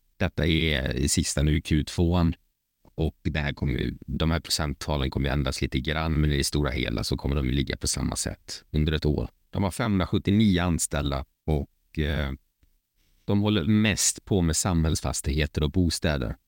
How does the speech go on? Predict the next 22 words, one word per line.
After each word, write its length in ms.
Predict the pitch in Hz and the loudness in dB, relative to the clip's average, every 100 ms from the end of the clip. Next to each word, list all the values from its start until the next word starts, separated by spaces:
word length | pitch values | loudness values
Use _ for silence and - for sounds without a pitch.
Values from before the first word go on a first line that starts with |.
| _ | _
Samhällsfastigheter 840 | - 104 90 85 80 - 90 85 85 | -2 2 2 2 -2 0 0 0 -2
är 40 | |
positiva 600 | - 87 - - 82 73 | 0 -2 0 0 0 0
på 120 | - | 0
det 100 | 78 | -2
sättet 380 | 73 71 67 69 | 0 -2 -2 -2
att 100 | 71 | -2
byggarna 540 | 65 73 64 65 73 73 | 0 -2 0 0 0 2
är 120 | 73 | 0
oftast 560 | 73 - - - - | 0 -4 -6 -6 -6
staten 920 | - - 80 78 69 - - 80 78 71 | -4 -2 -2 -2 -4 -6 -2 0 0 0
eller 480 | 71 69 65 64 - - - - - - _ | 0 -2 -2 -4 -8 -16 -20 -20 -20 -20 _
mer 760 | 80 85 82 80 78 80 - - | 0 4 4 2 2 0 -2 -2
konjunkturokänsliga 2000 | - 85 80 - - 104 85 80 69 - _ - 113 95 85 - 78 69 73 73 | 2 4 4 2 2 4 6 4 0 -6 _ 2 4 4 2 0 0 0 0 0
byggnader. 520 | 71 65 71 78 76 | 0 0 0 2 0
Du 100 | 82 | 0
behöver 280 | 78 90 80 | 0 2 2
ha 180 | 73 85 | 0 -2
samhällsfastigheter 880 | - 73 62 - 67 - 67 65 | 0 0 0 -2 -4 -2 -4 -2
i 40 | - | -2
alla 260 | - 67 | -2 -2
typer. 560 | 65 85 73 - 80 80 | -2 0 0 0 -2 -2